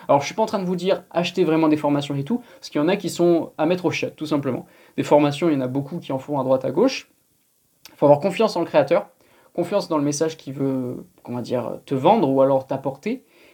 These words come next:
Et puis, si tu sens que c'est clean, de toute façon, il y a les trucs de remboursement, et cetera,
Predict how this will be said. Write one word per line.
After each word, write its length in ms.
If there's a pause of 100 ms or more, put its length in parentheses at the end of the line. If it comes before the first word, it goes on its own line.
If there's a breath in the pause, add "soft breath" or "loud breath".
(100)
Et 100
puis, 540
si 180
tu 140
sens 180
que 60
c'est 120
clean, 200
de 80
toute 320
façon, 200
il 40
y 40
a 40
les 100
trucs 180
de 80
remboursement, 580
et 40
cetera, 500